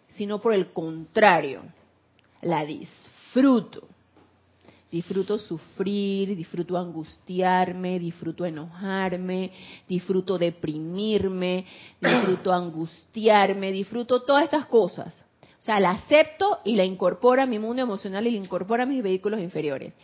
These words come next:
Y no la cambio. No la cambio porque al fin y al cabo este mundo es para sufrir. Entonces, ¿estoy siendo indisciplinada? ¿Sí o no?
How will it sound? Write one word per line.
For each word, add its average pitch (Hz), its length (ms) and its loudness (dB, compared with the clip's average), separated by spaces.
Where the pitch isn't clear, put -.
Y 254 100 2
no 277 120 2
la 294 140 4
cambio. 175 460 -2
No 202 120 -8
la 220 120 2
cambio 247 340 0
porque 190 380 -4
al 165 80 -4
fin 214 140 -10
y 214 40 -6
al 214 120 -6
cabo 220 420 2
este 214 240 -4
mundo 214 260 -4
es 240 100 -8
para - 200 -12
sufrir. 160 380 -2
Entonces, 247 640 0
¿estoy 226 360 -2
siendo 247 440 2
indisciplinada? 277 960 2
¿Sí 320 340 0
o 262 160 -2
no? 170 280 -6